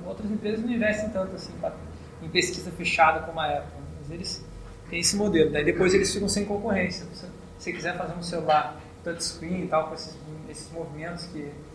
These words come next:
tem no iPhone, você não pode sem pagar royalties pra Apple. Então, os, por isso você não vê Nokia e Motorola fazendo uma coisa igual ao iPhone. Não tem como.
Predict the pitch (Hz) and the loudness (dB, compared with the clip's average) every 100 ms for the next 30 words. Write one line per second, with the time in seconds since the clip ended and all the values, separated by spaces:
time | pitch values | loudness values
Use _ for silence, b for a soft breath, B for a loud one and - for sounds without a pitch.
0 | - - 160 156 147 160 170 170 180 180 | -16 -14 -10 -8 -8 -8 -10 -10 -4 6
1 | 165 175 - 180 185 175 165 165 165 165 | 8 8 0 -4 -4 -4 -2 2 2 2
2 | - 180 160 - - - - - - - | -4 6 6 6 -6 -14 -14 -16 -18 -18
3 | - - - - - - - - 151 160 | -18 -18 -18 -18 -18 -18 -16 -8 -4 2
4 | - - - - 170 220 208 180 165 147 | 2 2 -4 -2 0 2 0 2 0 4
5 | 143 160 - 156 147 139 139 - - - | 8 8 8 0 0 0 -4 -10 -12 -14
6 | - - - 147 151 147 147 151 151 147 | -14 -14 -12 -2 4 6 6 0 -6 -8
7 | 131 151 139 143 143 139 139 - - 147 | -6 -6 -6 -2 0 0 -2 -10 -8 -6
8 | - 147 139 - 147 175 175 175 139 | -6 -8 -8 -10 -8 -4 -4 -4 -10